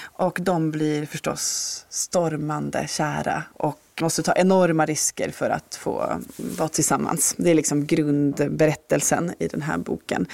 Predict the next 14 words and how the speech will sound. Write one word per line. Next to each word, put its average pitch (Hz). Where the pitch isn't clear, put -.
Jul 156
i 160
rubinrött. 156
Men 170
liksom 208
i, 175
eh, 160
Julia 165
Quinns 202
böcker 233
så 226
finns 170
det 160
också 147